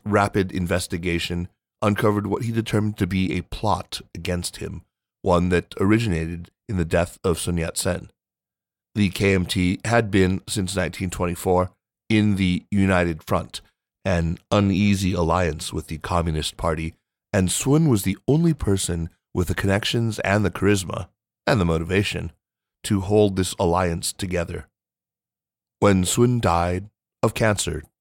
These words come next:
aged just fifty-eight, the struggle to succeed him was in many ways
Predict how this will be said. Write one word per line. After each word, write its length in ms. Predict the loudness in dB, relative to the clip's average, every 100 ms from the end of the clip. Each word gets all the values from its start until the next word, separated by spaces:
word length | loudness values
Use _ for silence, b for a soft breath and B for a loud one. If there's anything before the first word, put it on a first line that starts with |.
| -4
aged 480 | -2 -2 -8 -8
just 240 | -2 -2 -2 _ -8
fifty-eight, 580 | -6 -4 -2 -2 -4 -10 _ _ _ _ _ _ _
the 80 | 0
struggle 380 | 2 4 2 2
to 120 | -2
succeed 460 | -6 -6 -2 -2
him 240 | -2 -4 -6 -12 _ _
was 260 | 2 4 4
in 200 | 0 2
many 240 | 0 0
ways 460 | 0 -4 -4 -6 -8